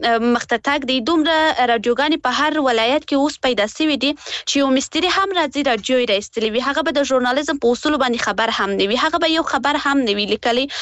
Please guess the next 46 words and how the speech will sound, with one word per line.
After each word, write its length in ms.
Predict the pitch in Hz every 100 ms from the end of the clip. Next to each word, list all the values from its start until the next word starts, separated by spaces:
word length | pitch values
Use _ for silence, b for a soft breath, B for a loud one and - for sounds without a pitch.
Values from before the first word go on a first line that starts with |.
| B -
هغه 200 | 302 320
به 100 | 330
د 80 | 302
راپور 400 | 285 262 339 349
د 100 | 294
جوړېدو 460 | 269 247 240 302
سره 220 | 339 294
بیخي، 520 | 247 240 254 254 349 440 B - B
آ، 300 | - 240 240 240 -
یعنی 600 | 269 262 277 277 262 254 214 262 -
په 60 | 330
خبر 480 | 320 320 392 427 -
په 60 | 311
پوهېږي 460 | 370 381 440 392
به 100 | 254
نه 100 | 311 370 285
چې 100 | 262
زه 120 | 311
راپور 320 | 294 - 277
څنګه 300 | - 294 311
جوړ 200 | 285 277
کړم، 220 | 277 277
زه 140 | 262 277
په 120 | 269
یو 180 | 233 208
ویډیو 360 | 208 220 285
راپور 300 | 320 285 269
کې 160 | 277 247
څه 120 | -
وایم، 380 | 269 262 247 247
زه 120 | 240
په 100 | 294
ریپورټ 300 | 277 294 349
کې 80 | -
ولیکم 480 | 294 359 330 - 208
څه. 160 | 214 320 - - B B -
او 80 | 247
که 100 | 285
چیرې 260 | 359 403
زه 80 | 392
په 100 | 403
سټوډیو 360 | 349 294 240 330
کې 160 | 349
ناست 320 | 277 302 359 302
اوسم، 340 | 277 294 269
خبر 440 | - 202 196 302